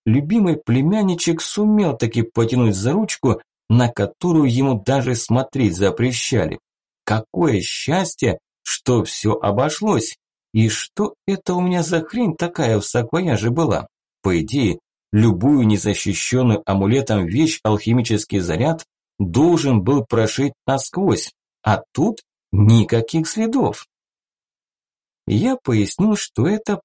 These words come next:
панцирь черепахи из пустыни. Его и мой меч не брал, а сам безо всякого удовольствия читал в эмоциях этого Аскани,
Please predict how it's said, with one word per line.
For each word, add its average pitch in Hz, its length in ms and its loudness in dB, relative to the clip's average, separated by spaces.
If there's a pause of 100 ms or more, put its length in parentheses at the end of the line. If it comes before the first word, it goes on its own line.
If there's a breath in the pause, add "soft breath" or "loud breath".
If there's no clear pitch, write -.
панцирь 165 540 -2
черепахи 117 720 -2
из 120 160 -2
пустыни. 90 760 -4 (300)
Его 101 380 0 (100)
и 104 80 2
мой 101 240 2
меч 120 380 0
не 127 100 2
брал, 101 380 0 (440)
а 123 120 0
сам 269 320 -2
безо 139 280 -2
всякого 156 400 -2
удовольствия 151 840 0
читал 123 400 -2
в 113 100 2
эмоциях 117 540 0
этого 104 420 0
Аскани, 107 760 -2